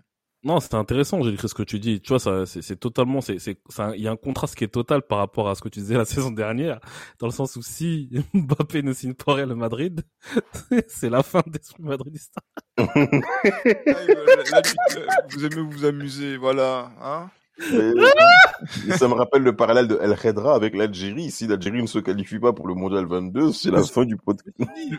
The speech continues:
Speaker 3: du podcast, mais le podcast n'a, n'a, n'a, n'a pas, n'a pas continué.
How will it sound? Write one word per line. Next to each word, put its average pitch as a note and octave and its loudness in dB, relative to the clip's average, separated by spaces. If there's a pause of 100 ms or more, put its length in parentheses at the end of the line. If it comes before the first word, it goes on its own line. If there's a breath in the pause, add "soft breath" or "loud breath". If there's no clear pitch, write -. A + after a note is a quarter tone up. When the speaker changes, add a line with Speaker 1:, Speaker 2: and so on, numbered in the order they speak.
Speaker 3:
du D#3 -2
podcast, F3 6
mais D#3+ 6
le D#3 4
podcast G3 4
n'a, D3+ 6
n'a, D3 4
n'a, B2+ 2
n'a B2+ -2
pas, F3+ 0
n'a C#3 0
pas D#3 0
continué. A#3 -6